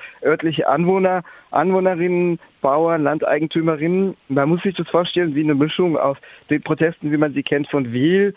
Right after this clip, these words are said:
neunzehnhundertvierundsiebzig bis, bis zur Stadtbahn West. Neunzehnhunderteinundachtzig ist es aber nicht so militant wie bei der Stadtbahn West, weil tatsächlich bei der Stadtbahn West,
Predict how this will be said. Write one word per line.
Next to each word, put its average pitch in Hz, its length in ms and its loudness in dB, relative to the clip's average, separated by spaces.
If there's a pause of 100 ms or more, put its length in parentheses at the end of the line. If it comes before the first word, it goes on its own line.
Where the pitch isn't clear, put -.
(160)
neunzehnhundertvierundsiebzig 156 1120 -2
bis, 156 200 0 (420)
bis 127 260 -4
zur 139 120 -2
Stadtbahn 120 400 -2
West. 147 200 -2
Neunzehnhunderteinundachtzig 165 720 0
ist 151 100 -6
es 151 100 -4
aber 147 140 0
nicht 147 160 -2
so 165 100 2
militant 139 460 -2
wie 123 60 -4
bei 110 120 -2
der 101 60 -4
Stadtbahn 98 420 -6
West, 98 220 -6
weil 104 180 -2 (240)
tatsächlich 113 400 -6
bei 107 120 -2
der 107 80 -8
Stadtbahn 101 420 -6
West, 113 180 -4